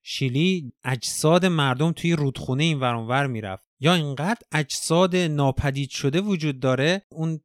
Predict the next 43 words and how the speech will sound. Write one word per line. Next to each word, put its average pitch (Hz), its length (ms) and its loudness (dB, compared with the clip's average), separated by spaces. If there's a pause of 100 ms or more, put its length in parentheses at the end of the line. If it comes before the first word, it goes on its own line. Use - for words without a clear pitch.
دادگاهی 139 500 0
که 156 100 -2
برای 127 220 0
پینوشه 127 400 -6
پیش 123 300 -6
اومد، 147 360 -2
یه 170 160 -2 (100)
قسمتش 165 540 -4
این 185 80 -4
بودش 185 240 -6
که 185 60 -6
گفتن: 180 360 -4 (320)
«آقا، 160 160 -2
تو 196 180 0 (240)
گروگانگیری 135 840 4
کردی 196 440 2
اجساد 127 600 0 (280)
عزیزان 123 540 0
ما 113 220 -2
رو.» 98 240 -6
یکی 160 200 -2
از 170 180 0
اتهاماش 131 580 -4
برای 139 240 0
اینکه 127 380 -4
به 123 100 -6
دادگاه 120 420 -4
بکشوننش 123 680 -8
همین 170 360 -6
بود. 92 220 -10 (160)
به 139 100 -4
طور 185 240 6
سیستماتیک 139 840 -2
انسان‌ها 147 460 4
رو 175 100 6
می‌گرفتن، 175 680 2
می‌ربودن 156 920 2
جلوی 143 200 2
چشم 180 320 -2
مردم، 151 480 0
بعد 156 160 -2
خبری 151 400 0
ازشون 143 440 -2